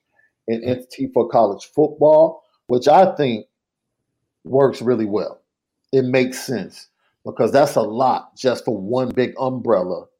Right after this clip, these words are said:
and one big organization to handle all of those different sports because there are different nuances for different sports. So they're becoming wise and saying, "Instead of working hard,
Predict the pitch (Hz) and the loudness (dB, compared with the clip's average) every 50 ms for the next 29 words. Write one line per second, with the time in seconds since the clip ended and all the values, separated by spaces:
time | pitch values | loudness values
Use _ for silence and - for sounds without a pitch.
0 | _ _ _ _ _ _ - 107 104 101 110 120 120 110 117 113 98 - 113 117 | _ _ _ _ _ _ -14 -12 -8 -6 -4 -4 -4 -4 -4 -6 -4 -2 -2 0
1 | 117 104 101 95 98 95 92 113 110 101 - - 95 95 - 95 - - 113 107 | 0 0 -2 -4 -8 -6 -4 -4 -4 -6 -6 -10 -14 -12 -14 -12 -8 -6 -6 -6
2 | 95 78 78 76 - _ _ _ _ _ _ _ _ _ - 123 123 117 110 110 | -8 -10 -14 -20 -20 _ _ _ _ _ _ _ _ _ 0 2 2 2 2 2
3 | 104 104 101 104 98 - - 113 - - 98 95 - - - 123 104 92 82 - | 0 0 0 -2 -4 -4 -4 -6 -4 -6 -8 -12 -14 -8 -4 -2 -2 -2 -2 -4
4 | - - _ _ _ _ - 113 - 117 110 95 117 113 107 104 92 117 120 113 | -10 -18 _ _ _ _ -16 -4 -2 -2 0 2 4 4 4 4 2 0 -2 -2
5 | 127 104 98 104 120 117 107 101 95 90 87 - - 95 - - 98 85 - 98 | -4 -6 -6 -6 -4 -2 -2 -2 -2 -4 -8 -12 -14 -14 -12 -10 -10 -8 -6 -8
6 | 87 - 73 71 - - - 90 73 60 - - - _ _ _ _ _ - - | -8 -8 -12 -18 -18 -16 -12 -12 -12 -12 -12 -16 -20 _ _ _ _ _ -6 -2
7 | 123 117 113 117 117 113 107 - - 156 156 147 143 139 127 139 143 151 139 127 | 0 0 2 0 -2 -4 -4 -2 -2 0 0 0 0 0 2 2 4 4 4 4
8 | 127 120 104 104 104 104 - 113 104 98 98 98 92 87 92 - - 131 127 123 | 2 0 -2 -4 -8 -10 -8 -8 -6 -6 -6 -8 -10 -12 -14 -6 -4 -2 -2 -2
9 | 101 95 113 110 107 - 104 92 - - 110 107 95 85 80 - | -2 0 0 0 -2 -2 -8 -6 0 2 4 4 2 2 -2 -6